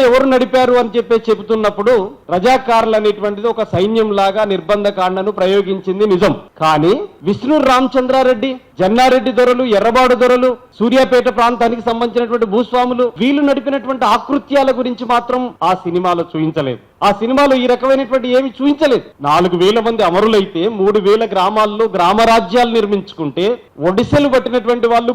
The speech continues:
గుతుపలు పట్టినటువంటి వాళ్ళు బందూకులు చేతబట్టి, తుపాకులు చేతబట్టి వీళ్ళ మీద నడిపినటువంటి చిన్న పోరాటం లేదు. మీరు దాంట్లో ఆ సినిమాలో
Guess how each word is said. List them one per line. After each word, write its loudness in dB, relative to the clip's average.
గుతుపలు 0
పట్టినటువంటి -2
వాళ్ళు 2
బందూకులు 0
చేతబట్టి, 0
తుపాకులు -2
చేతబట్టి -2
వీళ్ళ 2
మీద 0
నడిపినటువంటి -2
చిన్న 0
పోరాటం 2
లేదు. -2
మీరు 2
దాంట్లో 0
ఆ 2
సినిమాలో 2